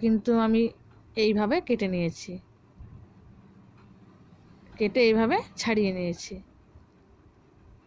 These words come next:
এই যে দেখতে পাচ্ছেন, মানে চিলি চিকেন বা সোয়া চিলিতে যেরকম কাটে সেরকমভাবে আমি কেটে ছাড়িয়ে নিয়েছি। এরপর কড়াইয়ে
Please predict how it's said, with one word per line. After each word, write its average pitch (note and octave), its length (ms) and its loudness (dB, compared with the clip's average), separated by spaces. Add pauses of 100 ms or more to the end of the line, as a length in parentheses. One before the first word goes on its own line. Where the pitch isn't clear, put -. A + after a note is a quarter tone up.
(1200)
এই G3+ 120 -2
যে G3+ 120 0
দেখতে G3 240 -4
পাচ্ছেন, G#3+ 300 -4 (880)
মানে G#3 180 0 (160)
চিলি A3+ 300 0
চিকেন A3+ 300 0 (120)
বা G#3+ 80 0 (100)
সোয়া G#3+ 180 0 (100)
চিলিতে G#3+ 320 0
যেরকম G#3 300 0 (120)
কাটে G#3+ 200 -4 (180)
সেরকমভাবে G3+ 580 -2
আমি D#4+ 120 -4 (300)
কেটে G3 300 -2
ছাড়িয়ে F#3 300 -2
নিয়েছি। E3 300 -8 (1300)
এরপর G#3+ 260 0 (280)
কড়াইয়ে G#3+ 300 0